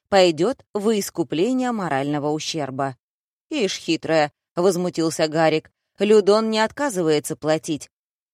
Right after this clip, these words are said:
Но чего ради ей заниматься ремонтом вашего музея?» «Это будет акт её доброй воли», пропела главная музейщица. «Тогда мы не обратимся в полицию». «Там уже всё знают и вас нафиг пошлют»,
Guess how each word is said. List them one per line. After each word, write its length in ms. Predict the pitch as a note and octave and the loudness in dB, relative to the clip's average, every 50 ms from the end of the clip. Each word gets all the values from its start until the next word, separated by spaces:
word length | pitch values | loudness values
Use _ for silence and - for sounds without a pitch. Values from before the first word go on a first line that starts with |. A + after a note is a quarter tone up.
| _ - | _ -8
Но 220 | - G3 G#3+ G3 F#3 | -4 -2 0 0 0
чего 320 | - - G#3 F3 F#3 F#3+ | -2 -2 0 2 2 4
ради 280 | F3+ G3 A#3+ C4 E3+ F3 | 4 2 0 -2 -4 -4
ей 220 | E3+ F3 F3+ F3+ | 0 2 2 2
заниматься 580 | C#3+ F3+ F3 F3 E3+ E3+ G3 B3 C4 - G3 F3+ | 2 0 -2 -2 -2 -2 -4 -6 -6 -4 -2 -2
ремонтом 560 | E3 E3 E3+ F3+ A3+ C4 A#3+ - F3+ F3 F3 | 0 0 0 -2 -2 -2 -2 -4 -4 -4 -2
вашего 400 | E3+ F3 F3+ F3 - F#3+ F3+ G#3 | -2 -2 -2 -2 -4 -4 -4 -4
музея?» 560 | A3+ B3 C4+ A#3+ E3+ F3+ E3 C#3+ B2+ C3 B2+ _ _ _ _ _ _ _ _ _ _ _ - | -2 -2 -4 -4 -2 -4 -4 -4 -6 -8 -12 _ _ _ _ _ _ _ _ _ _ _ -6
«Это 240 | E4 E4 - C#4+ | -6 -2 -2 -2
будет 300 | C4 G#3+ A#3+ G#3+ - - - _ - | -4 -4 -6 -6 -8 -8 -10 _ -8
акт 340 | E3+ G3 - - - - - | -6 -6 -6 -6 -8 -14 -12
её 340 | A#3+ G#3 G#3 F3+ C#3+ E3+ | -8 -6 -6 -4 -4 -4
доброй 480 | D#3+ C#3 D#3 D#3+ F3+ E3 F3 F3+ F3 E3 | -4 0 0 0 0 0 0 -2 -2 -2
воли», 520 | D3 B2 C3+ D3+ D3+ C#3+ C#3+ C#3+ C#3+ C#3 _ _ _ _ _ - | -2 -4 -4 -2 -2 -2 -2 -4 -4 -6 _ _ _ _ _ -4
пропела 540 | - E3 D3+ C3 - E3 A3 A#3+ A3 G3+ | 0 0 0 0 -2 -4 -4 -2 -4 -4
главная 480 | E3+ D#3 D#3+ D#3+ D#3 D3+ D#3 D#3+ D3+ D3 | -2 0 2 2 2 2 0 -2 -2 -2
музейщица. 880 | D3 D3 D3+ C#3+ A#2+ D#3 D3+ C#3+ C3 - - B2+ - - B2 B2+ B2 - _ _ _ _ _ | -2 -2 -4 -6 -4 -4 -4 -4 -6 -8 -10 -12 -12 -12 -12 -12 -14 -14 _ _ _ _ _
«Тогда 400 | - G3 F#3 E3+ E3+ D#3+ F#3 B3+ | 2 2 2 2 2 0 0 0
мы 120 | D4 D#4+ E4+ | 0 -2 -2
не 140 | D#4 C4 | -2 -2
обратимся 600 | G3+ D#3+ D3 D#3 C#3+ C#3 - D#3 E3+ G3 - A3 | -2 -4 -4 -4 -6 -6 -6 -10 -8 -8 -8 -10
в 60 | E3+ - | -8 -2
полицию». 680 | - D3 D3 C#3 C#3 C3 - - - C#3 C#3 B2+ - _ _ _ _ _ _ _ _ _ _ _ _ - | 0 0 0 0 -4 -10 -10 -8 -4 -4 -4 -6 -8 _ _ _ _ _ _ _ _ _ _ _ _ -4
«Там 260 | - C4 B3 A#3+ A#3 | 0 0 2 2 2
уже 180 | A3+ G3+ G#3+ | 0 0 -2
всё 260 | G#3 - - G#3+ F3+ F3+ | -2 -2 0 2 2 2
знают 400 | D#3+ E3+ F3 A3 D4 E4 D4+ - | 2 0 0 0 0 0 0 -2
и 40 | G3 | 0
вас 280 | E3 F3+ A#3 C#4+ - | 2 2 2 0 -2
нафиг 440 | - F3+ D#3+ D3+ D3 - D3 C3+ - | -4 -2 0 -2 -2 -2 -6 -10 -6
пошлют», 520 | - D3+ D3 - - D3 C#3 C#3 D3 - | -4 -4 -4 -4 -4 -6 -6 -6 -6 -8